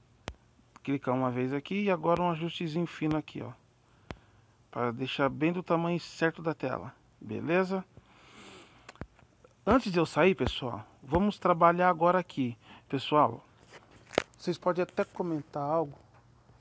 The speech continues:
pelo fato de eu trabalhar sempre o fato do relógio. Mas eu acho o seguinte,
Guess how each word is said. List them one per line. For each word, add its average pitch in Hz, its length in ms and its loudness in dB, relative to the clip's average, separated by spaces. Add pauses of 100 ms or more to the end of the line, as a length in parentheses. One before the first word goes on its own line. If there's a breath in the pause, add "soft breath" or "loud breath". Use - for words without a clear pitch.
(340)
pelo 165 200 2
fato 160 320 0
de 156 100 0
eu 165 120 4
trabalhar 160 480 2
sempre 180 280 -4
o 175 40 -4
fato 175 260 -2
do 165 100 0
relógio. 127 500 0 (560 loud breath)
Mas 175 240 4
eu 185 100 4
acho 180 180 0
o - 20 -6
seguinte, 147 640 -2